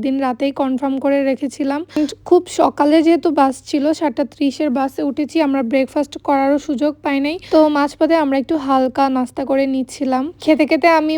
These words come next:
বাইরের ভিউটাও এনজয় করতেছিলাম, এত সুন্দর ভিউ দেখো তোমরা। So কিছুক্ষণ পর পর ঘুম দিচ্ছিলাম, ঘুম থেকে উঠে আবার বাহিরের দিকে তাকাচ্ছিলাম। So এই যে বৃষ্টি হচ্ছে, আমরা পোখরাতে চলে আসছি। আট ঘন্টা লেগে গেছে,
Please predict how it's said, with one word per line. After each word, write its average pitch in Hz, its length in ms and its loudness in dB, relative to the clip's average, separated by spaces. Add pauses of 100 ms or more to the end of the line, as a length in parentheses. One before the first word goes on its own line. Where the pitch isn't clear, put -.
(120)
বাইরের 277 320 4 (100)
ভিউটাও 269 440 4 (240)
এনজয় 269 300 0
করতেছিলাম, 277 500 -2 (160)
এত - 140 -6 (220)
সুন্দর 339 320 0 (200)
ভিউ 269 200 2 (180)
দেখো 247 240 -4 (100)
তোমরা। 269 300 0 (240)
So 339 60 6 (200)
কিছুক্ষণ 311 400 2
পর - 20 -
পর 285 220 2 (160)
ঘুম 302 120 2 (100)
দিচ্ছিলাম, 285 420 2 (140)
ঘুম 254 120 0 (120)
থেকে 285 180 -2 (120)
উঠে 277 240 -4 (200)
আবার 269 220 2 (120)
বাহিরের 262 400 0
দিকে 269 160 -2 (100)
তাকাচ্ছিলাম। 262 560 -4 (380)
So 339 80 -6 (220)
এই 302 160 -2
যে 311 80 -2 (160)
বৃষ্টি 302 340 -8
হচ্ছে, 302 220 -10 (140)
আমরা 285 160 -8 (100)
পোখরাতে 294 420 -12 (100)
চলে 320 260 -10
আসছি। - 200 -16 (140)
আট 277 60 -10 (120)
ঘন্টা 294 280 -8 (120)
লেগে 277 280 -10
গেছে, 311 180 -8